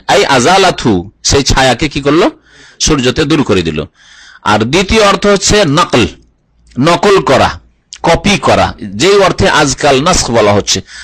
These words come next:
আপনি, আহ, একটা পেপার নিলেন, আর পেপার নিয়ে ফটো স্টেট মেশিনে দিলেন, আর একটা কপি বের করে নিলেন।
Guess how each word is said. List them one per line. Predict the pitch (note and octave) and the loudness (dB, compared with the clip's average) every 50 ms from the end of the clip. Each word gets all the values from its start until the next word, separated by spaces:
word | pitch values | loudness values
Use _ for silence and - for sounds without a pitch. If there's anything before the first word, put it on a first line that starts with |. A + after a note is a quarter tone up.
| - - | -8 -4
আপনি, | B2 C#3 C#3+ D#3 D#3 C#3 A#2 A#2 - - - - - - | -4 -4 -2 -2 -2 -2 -2 -4 -6 -10 -18 -20 -14 -6
আহ, | - G2 G2 G2 F#2+ F#2+ G2 A2 F2+ F2 | -2 0 2 2 2 2 0 -2 -2 -4
একটা | F2+ G#2 - C3 A#2+ | -4 -4 -2 -4 -4
পেপার | - - C3 A#2 - C3 C#3+ | -2 -2 -2 0 0 0 0
নিলেন, | E3 F#3 G#3 G3 | 0 0 0 0
আর | E3 C#3+ C3 | 0 0 0
পেপার | - D3 C3+ D3+ D3 | 0 0 0 0 0
নিয়ে | D3 D3+ | 0 0
ফটো | C#3+ - D3 C3+ C#3+ D3 | 0 0 0 2 2 0
স্টেট | C#3 - D3+ C#3+ | 0 0 -2 -2
মেশিনে | D3 D3 - - D3+ D3+ | 0 0 0 0 0 0
দিলেন, | D3 D#3+ F#3+ G#3 G#3+ G3 | 0 0 0 0 2 2
আর | F3 E3 | 2 2
একটা | D#3 - E3 - | 0 0 0 0
কপি | D#3 C3+ C#3 C3+ | 0 2 2 2
বের | A#2+ B2 A2 | 2 2 2
করে | - A2 G2 | 0 0 0
নিলেন। | F#2+ F2 E2 D#2+ D#2+ | 0 -2 -4 -4 -6